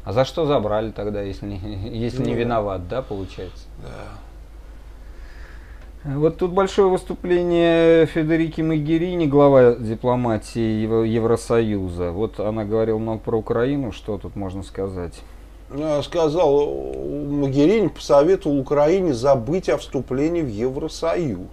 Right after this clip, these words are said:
Speaker 1: На
Speaker 2: Понимаешь?
Speaker 1: время, как я понимаю.
Speaker 2: Ну, я не знаю. Ну,
Speaker 1: Не,
Speaker 2: тут
Speaker 1: не, ну тут вот, вот, э,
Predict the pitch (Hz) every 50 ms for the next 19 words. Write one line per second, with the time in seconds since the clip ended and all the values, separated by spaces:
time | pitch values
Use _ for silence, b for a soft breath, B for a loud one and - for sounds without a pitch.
0 | - - 104 104 117 120 120 104 135 156 180 170 120 95 - 98 90 - - 87
1 | - - 98 98 101 101 98 92 87 - 113 120 120 117 113 123 131 143 165 185
2 | 185 170 196 226 233 220 165 113 113 127 160 180 147 143 123 131 131 117 123 143
3 | 143 143 185 165 175 180 165 175 - - 120 113 135 123 - - 101 107 95